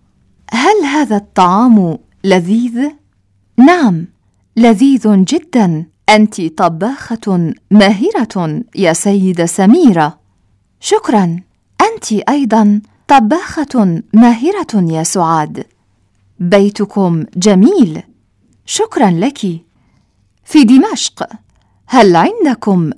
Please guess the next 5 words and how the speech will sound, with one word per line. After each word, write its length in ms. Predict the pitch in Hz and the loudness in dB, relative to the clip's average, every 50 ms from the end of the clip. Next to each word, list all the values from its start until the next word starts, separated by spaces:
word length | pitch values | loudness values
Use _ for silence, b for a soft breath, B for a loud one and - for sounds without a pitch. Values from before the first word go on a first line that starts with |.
| _ _ - | _ _ -6
بيت 520 | 175 180 196 220 294 285 262 - - 214 196 180 165 151 147 - | -2 0 2 2 2 0 -2 -2 -2 0 0 0 0 -2 -4 -2
كبير؟ 680 | - 226 196 175 196 180 156 156 190 254 381 453 - _ _ _ _ _ _ _ _ _ - | -2 -2 0 0 -2 -4 -4 -4 -6 -6 -8 -10 -12 _ _ _ _ _ _ _ _ _ 2
لا، 420 | 294 359 403 359 262 185 160 180 - _ _ _ _ _ _ _ _ _ _ _ _ - | 4 4 4 4 2 0 -4 -8 -14 _ _ _ _ _ _ _ _ _ _ _ _ 2
نحن 520 | 262 269 311 - - 349 320 233 185 175 220 | 2 2 2 0 -2 -2 0 0 2 0 0
نسكن 640 | 311 - - - - 285 247 220 208 190 180 | -2 -4 -6 -8 -6 -2 0 0 0 0 -2